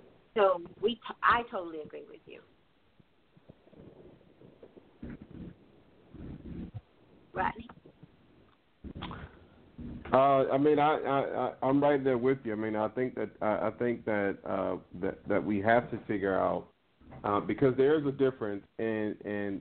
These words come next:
Speaker 2: in what the world tells us and, and, and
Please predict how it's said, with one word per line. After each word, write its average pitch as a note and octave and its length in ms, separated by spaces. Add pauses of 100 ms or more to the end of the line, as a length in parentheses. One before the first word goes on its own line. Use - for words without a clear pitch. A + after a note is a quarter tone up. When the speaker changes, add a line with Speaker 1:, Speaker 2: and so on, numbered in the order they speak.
(140)
Speaker 2:
in G2 440 (180)
what G2+ 420 (840)
the G#2 80
world A2 520
tells G#2 340
us G2+ 160 (180)
and, F2+ 200
and, F2+ 440
and F2+ 460